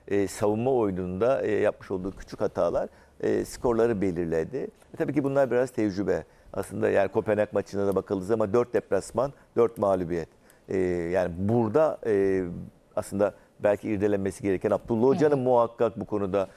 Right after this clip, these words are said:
Speaker 1: farklı bir düşünceleri vardır. E, ama genel olarak bakıldığı zaman iyi bir Avrupa, e, performansı olduğunu ben düşünüyorum. Hani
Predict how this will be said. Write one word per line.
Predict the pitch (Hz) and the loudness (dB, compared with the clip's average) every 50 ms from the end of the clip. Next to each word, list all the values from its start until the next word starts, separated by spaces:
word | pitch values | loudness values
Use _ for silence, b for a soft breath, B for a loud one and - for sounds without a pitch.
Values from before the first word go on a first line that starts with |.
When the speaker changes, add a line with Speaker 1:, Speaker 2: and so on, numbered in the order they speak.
| B B B B | B B B B
Speaker 1:
farklı | - 104 101 - - 107 95 | 0 0 0 0 -2 -4 -4
bir | 92 | -4
düşünceleri | 90 87 - 101 90 95 95 92 95 90 92 90 | -6 -6 -6 -4 0 0 2 2 4 2 2 2
vardır. | 95 92 87 87 87 123 139 143 - B B B B B B B | 4 2 2 2 0 -2 -4 -4 -6 B B B B B B B
E, | 110 113 117 135 | -2 0 2 2
ama | 165 180 180 | 2 2 2
genel | 165 143 170 180 175 160 135 | 0 0 0 2 2 4 4
olarak | 123 135 147 160 151 151 | 4 4 2 2 2 0
bakıldığı | 151 - - 143 143 127 104 | -2 -2 0 -2 0 0 2
zaman | 92 101 110 127 143 139 101 98 87 73 - - | 2 2 2 2 0 -2 -6 -12 -12 -14 -12 -6
iyi | - 180 175 135 | -2 0 2 4
bir | 139 | 4
Avrupa, | 131 110 107 107 101 - - 101 95 - - | 4 6 4 2 2 0 0 0 0 0 0
e, | 104 104 92 95 92 90 90 90 85 76 - | 0 2 2 2 2 2 0 -2 -4 -4 0
performansı | 117 98 95 - 104 98 95 98 98 98 - 101 | 0 0 2 2 0 0 0 0 -2 -2 -2 -2
olduğunu | 95 92 92 95 87 82 | -2 0 -2 -4 -4 -2
ben | 92 90 85 85 | -2 -2 -2 -4
düşünüyorum. | 85 - - - 92 90 87 85 87 113 | -10 -12 -12 -8 -4 -2 -2 -2 -2 0
Hani | 120 107 101 101 104 | -2 -2 0 -2 -2